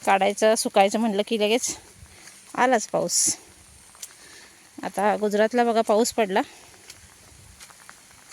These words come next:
गुजरातला पाऊस पडला की चार पाच दिवसांनी आपल्याकडे येतोच आहे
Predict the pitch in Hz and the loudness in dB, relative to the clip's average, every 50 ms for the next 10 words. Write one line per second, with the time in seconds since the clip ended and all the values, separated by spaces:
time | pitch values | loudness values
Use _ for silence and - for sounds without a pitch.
0 | - - - - - - - - - - - - - - - - - - - - | -20 -20 -20 -20 -20 -20 -20 -20 -18 -14 -14 -14 -14 -16 -20 -20 -20 -20 -20 -20
1 | - - - - - - 233 202 208 214 220 226 220 247 233 - 247 262 - - | -20 -20 -20 -20 -14 -8 -4 -2 0 0 0 0 0 0 2 2 2 2 2 2
2 | 262 247 254 262 - 269 - 262 247 - - 247 226 247 247 - 262 247 247 247 | 0 2 2 0 0 0 2 2 2 2 0 0 2 0 0 2 2 0 0 0
3 | - 247 240 - 233 254 262 262 - 262 202 - 147 | 0 0 0 2 2 2 2 2 0 -2 -2 -2 -4